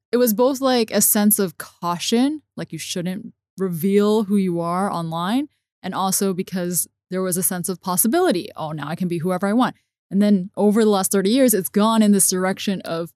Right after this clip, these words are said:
veracity, right? How do we make the, at every stage, checkpoints to make sure, "Oh, this is what you look like, this is your credit card information, et cetera.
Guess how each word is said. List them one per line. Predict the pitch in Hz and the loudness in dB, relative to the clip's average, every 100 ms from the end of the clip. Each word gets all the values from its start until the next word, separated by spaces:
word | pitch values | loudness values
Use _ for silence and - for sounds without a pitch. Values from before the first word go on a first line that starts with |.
| _ _ _ | _ _ _
veracity, | 190 180 175 180 - - - _ - | -4 -2 0 -2 -2 -6 -14 _ -12
right? | 160 151 - _ _ _ _ | -10 -10 -16 _ _ _ _
How | 214 202 | -4 0
do | 208 | 2
we | 196 | 2
make | 185 175 - | 0 -6 -10
the, | 180 - _ _ _ _ | -14 -14 _ _ _ _
at | 196 190 - - | -8 -8 -10 -4
every | 214 190 208 | -2 2 0
stage, | - 190 180 - | 0 -2 -2 -4
checkpoints | - 226 - 208 180 - | -4 -4 0 0 2 0
to | |
make | 185 160 | -2 -4
sure, | - 165 | -6 -4
"Oh, | 160 160 | -6 0
this | 202 202 | 2 2
is | 170 | -2
what | 98 | -4
you | 123 | -6
look | 175 - | -8 -4
like, | 180 175 | -6 -4
this | 175 160 | -6 -6
is | 127 | -8
your | - | -10
credit | 190 165 | -8 -8
card | 185 165 | -6 -8
information, | 160 160 151 147 139 135 - | -8 -10 -10 -10 -10 -10 -6
et | 156 | -6
cetera. | - 135 101 | -6 -8 -12